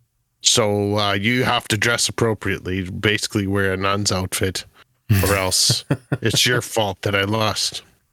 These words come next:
Speaker 1: That's what purity culture is, and that's a whole nother topic we probably don't have time to de-, delve into, but,
Speaker 2: No.
Speaker 1: um, I wanna offer hope, I guess.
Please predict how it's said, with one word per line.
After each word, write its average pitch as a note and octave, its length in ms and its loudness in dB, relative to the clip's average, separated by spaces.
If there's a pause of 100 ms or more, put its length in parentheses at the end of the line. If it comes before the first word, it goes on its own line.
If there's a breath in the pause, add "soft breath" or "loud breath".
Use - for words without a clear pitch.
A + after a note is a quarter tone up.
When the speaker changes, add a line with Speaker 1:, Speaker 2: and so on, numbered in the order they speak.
(300 loud breath)
Speaker 1:
That's B2+ 320 2
what A2+ 200 0
purity A2+ 340 0
culture F#2+ 460 -2
is, F#2+ 240 -2
and G#2 160 2
that's G#2 320 0
a A2 80 2
whole B2+ 180 2
nother A#2 240 2
topic A2+ 540 0
we A2 100 2
probably G#2+ 340 0
don't G2+ 200 0
have F2+ 180 -2
time G#2+ 300 2
to F#2 80 -2
de-, G2 220 0
delve G2 360 0
into, F#2+ 400 -2
but, F#2 240 -2 (960 loud breath)
Speaker 2:
No. F2+ 120 0
Speaker 1:
um, F#2+ 420 -2 (1700 loud breath)
I E3+ 120 4
wanna G3+ 240 2
offer D3+ 320 0
hope, A2+ 400 -2
I G2 80 0
guess. F#2 400 -4